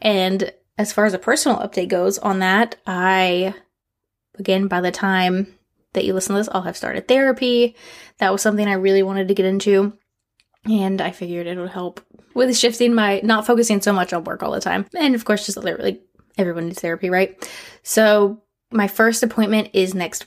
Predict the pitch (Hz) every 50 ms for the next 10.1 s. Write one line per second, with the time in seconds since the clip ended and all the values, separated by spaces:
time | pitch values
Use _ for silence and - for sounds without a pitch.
0 | _ - 302 311 302 294 277 285 - - - - - - _ _ _ - - 180
1 | 175 180 - 196 185 185 185 185 190 185 185 202 185 175 175 175 - - 170 170
2 | 170 175 170 175 190 196 214 214 202 196 196 190 190 190 190 185 180 180 180 185
3 | - 180 180 175 175 185 185 - - - - - - - _ - 208 214 240 247
4 | 254 247 226 - - 208 202 196 190 180 180 - 185 185 185 185 180 - 196 214
5 | 202 - - 208 202 214 220 - 226 220 214 208 208 208 202 185 190 196 - -
6 | 196 190 190 196 185 180 175 180 180 180 - - - 180 175 180 - - - -
7 | - - - 240 240 - 262 233 - 254 247 233 233 226 233 233 226 220 220 220
8 | 214 196 190 196 180 180 175 175 175 175 180 190 175 170 185 175 180 175 - -
9 | 196 196 196 196 240 269 - 233 226 226 - 220 220 220 220 220 214 208 214 220
10 | 220